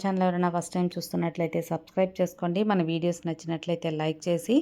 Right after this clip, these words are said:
మరికొంతమంది సాయి భక్తులకు షేర్ చేయండి. ఇక మన కోసం బాబా గారు ఏం చెప్తున్నారంటే, తల్లి, నా మాట విన్నావో మరుక్షణమే నీ కోరిక తీరినట్టే, నీకు అదృష్టం వరించినట్టే.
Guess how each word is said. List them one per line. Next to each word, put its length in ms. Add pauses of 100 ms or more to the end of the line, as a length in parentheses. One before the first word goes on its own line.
(460)
మరికొంతమంది 640
సాయి 300
భక్తులకు 460
షేర్ 240
చేయండి. 280 (560)
ఇక 140 (280)
మన 220
కోసం 300
బాబా 260
గారు 180 (100)
ఏం 160
చెప్తున్నారంటే, 680 (140)
తల్లి, 300 (640)
నా 160 (160)
మాట 240 (600)
విన్నావో 760 (600)
మరుక్షణమే 760 (180)
నీ 100 (140)
కోరిక 280 (100)
తీరినట్టే, 560 (280)
నీకు 260 (180)
అదృష్టం 460 (100)
వరించినట్టే. 640